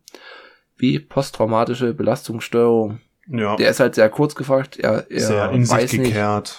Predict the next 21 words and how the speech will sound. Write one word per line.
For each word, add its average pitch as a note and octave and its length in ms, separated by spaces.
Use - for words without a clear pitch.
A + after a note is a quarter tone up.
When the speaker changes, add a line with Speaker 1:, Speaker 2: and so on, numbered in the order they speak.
Speaker 2:
sagt - 380
kaum G#2+ 380
Wörter, G#2 640
starrt - 480
Lö-, C3+ 340
Löcher B2+ 300
in B2 60
die A#2+ 80
Luft. A#2+ 600
Speaker 1:
Weiß B2 280
nicht, C3+ 180
woher G#2 300
er E3 220
kommt, D3 520
was A2+ 140
er A2 60
gemacht A#2+ 360
hat, - 440
wo C#3 260
er C3+ 140
war. B2+ 420